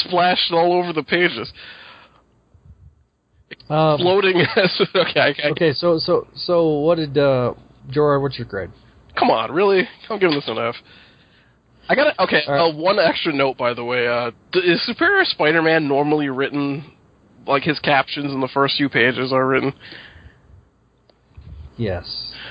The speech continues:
Speaker 1: Oh, I hated that. Okay, <sighs> just checking.
Speaker 2: Where he, where he's like, where he's like bleeding arrogance.
Speaker 1: Yeah, it was like,
Speaker 2: see, like, to
Speaker 1: it,
Speaker 2: me,
Speaker 1: that
Speaker 2: I ex-
Speaker 1: made, like, Cobra Commander seem subtle.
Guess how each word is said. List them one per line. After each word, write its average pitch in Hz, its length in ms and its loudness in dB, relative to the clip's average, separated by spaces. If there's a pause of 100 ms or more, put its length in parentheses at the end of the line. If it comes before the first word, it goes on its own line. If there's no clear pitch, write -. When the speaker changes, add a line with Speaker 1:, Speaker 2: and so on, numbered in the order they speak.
(200)
Speaker 1:
Oh, 160 340 0
I 143 140 0
hated 135 420 -4
that. 127 300 -8
Okay, 131 400 -6 (260)
<sighs> - 240 -2
just - 180 -4
checking. 127 320 0 (640)
Speaker 2:
Where 156 240 0
he, 165 100 0
where 151 160 0
he's 147 140 0
like, 135 280 0
where 139 200 2
he's 131 100 2
like 123 200 0
bleeding 131 440 2
arrogance. 139 640 0 (220)
Speaker 1:
Yeah, - 640 -4 (340)
it 262 120 2
was 311 200 2
like, 269 280 4 (1200)
Speaker 2:
see, 233 200 0
like, 214 340 0 (120)
to 185 100 -2
Speaker 1:
it, 185 40 -2
Speaker 2:
me, 240 280 -2
Speaker 1:
that 139 60 -2
Speaker 2:
I 175 180 0
ex- - 240 -6
Speaker 1:
made, 349 240 0
like, 277 220 -2
Cobra 285 420 0
Commander 175 720 0
seem 131 300 -8 (100)
subtle. 117 400 -2